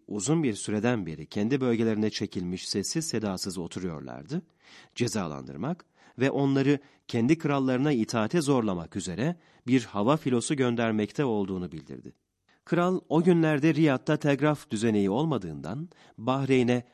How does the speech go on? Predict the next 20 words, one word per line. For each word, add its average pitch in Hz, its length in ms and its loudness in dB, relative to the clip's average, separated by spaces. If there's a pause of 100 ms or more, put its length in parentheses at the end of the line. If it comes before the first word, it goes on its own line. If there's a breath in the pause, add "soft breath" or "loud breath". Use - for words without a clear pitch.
(140)
acele 127 380 2
bir 123 180 2
kurye 123 340 0
çıkarıp 98 520 -8 (280 soft breath)
oradan 120 680 -2
Bağdat'a 117 600 -2
bir 113 140 2
telgraf 110 500 -2
çektirerek 87 680 -8 (380 soft breath)
tasarlanan 160 600 0
girişimi 139 520 2 (140)
protesto 151 500 0
etti - 380 -14 (460)
ve 101 240 0 (220 soft breath)
her 143 140 2
iki 139 200 0
tarafı - 460 -6 (340 soft breath)
sınırın 151 440 4
karşı 107 360 -2
tarafında 110 600 0